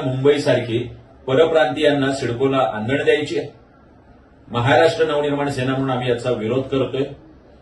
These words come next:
कुठल्याही परिस्थितीत सिडकोची ही लॉटरी आम्ही होऊ देणार नाही, हा इशारा समजा अथवा धमकी समजा.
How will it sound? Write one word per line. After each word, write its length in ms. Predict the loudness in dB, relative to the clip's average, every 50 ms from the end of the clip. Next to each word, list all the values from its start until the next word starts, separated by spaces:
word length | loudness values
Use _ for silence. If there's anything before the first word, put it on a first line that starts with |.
| -20 _ -2 2
कुठल्याही 600 | 4 4 4 4 4 4 4 4 6 4 4 6
परिस्थितीत 640 | 6 4 4 4 0 -2 -4 -4 -2 -2 -2 -2 -2 -6 -10 -18 -20 _ -20 -20 -20 -20 -8 0
सिडकोची 520 | 2 4 4 4 2 2 0 0 0 0 -2
ही 240 | -2 0 -2 0 4
लॉटरी 380 | 4 4 4 2 0 0 2
आम्ही 240 | 2 2 2 2 0
होऊ 320 | -2 -2 0 2 4 4
देणार 320 | 4 2 2 2 0 0 -2
नाही, 140 | -4 -8 -10 -14 -18 -20 -20 -20 -20 -20 -20 -20 -20 -10 -4
हा 260 | -2 0 0 0 0
इशारा 380 | -2 0 2 2 4 4 4 2
समजा 400 | 2 0 0 0 2 4 4 4
अथवा 420 | 4 2 -2 -4 -2 -2 0 0
धमकी 480 | 0 -2 -4 -4 -4 -4 -4 -4 -4 -6
समजा. 360 | -6 -8 -10 -10 -12 -16